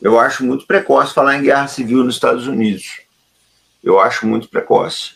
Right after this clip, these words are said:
Só que eu acho assim, né? É, o problema dos americanos é que eles estão batendo na trave muitas vezes, né? Antigamente batia na trave uma vez a cada dez anos, agora uma vez por mês eles batem na trave, né?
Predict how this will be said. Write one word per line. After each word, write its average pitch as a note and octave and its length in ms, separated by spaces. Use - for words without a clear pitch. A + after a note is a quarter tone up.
Só - 220
que - 120
eu F#3+ 60
acho G3 240
assim, B2 340
né? G#2+ 300
É, A#2 240
o A2+ 80
problema C3+ 500
dos A#2+ 180
americanos A2+ 720
é G#2 60
que G#2+ 80
eles A2+ 120
estão C#3 200
batendo B2 480
na A2+ 140
trave A2+ 420
muitas A#2+ 460
vezes, A2 360
né? F#2+ 160
Antigamente B2+ 580
batia D#3+ 320
na C#3+ 160
trave A#2 360
uma B2 180
vez A#2 240
a C3 80
cada C3 260
dez B2+ 360
anos, G#2+ 240
agora G#2 200
uma B2+ 160
vez B2 220
por A#2+ 200
mês A#2 260
eles C3+ 160
batem C3 340
na F#2 140
trave, F#2 440
né? F2 120